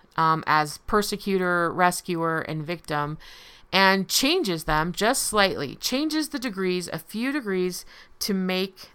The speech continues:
them differently, to take your skill set and make it work differently. So in the empowerment dynamic, so this is kind of a triangle, it's built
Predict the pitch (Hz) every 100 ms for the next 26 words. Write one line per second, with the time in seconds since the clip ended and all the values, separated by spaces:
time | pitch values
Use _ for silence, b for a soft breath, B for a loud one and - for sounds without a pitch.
0 | _ 170 160 160 170 - - - 208 202
1 | 107 135 165 - 202 202 254 - - 190
2 | 170 170 165 - 160 156 147 151 135 151
3 | 151 - 147 139 - 131 143 - B B
4 | B B B - 233 226 240 240 233 226
5 | 220 254 302 294 269 202 190 160 147 156
6 | 208 - - 180 185 170 - 180 160 151
7 | - 208 170 156 147 156 160 - - 156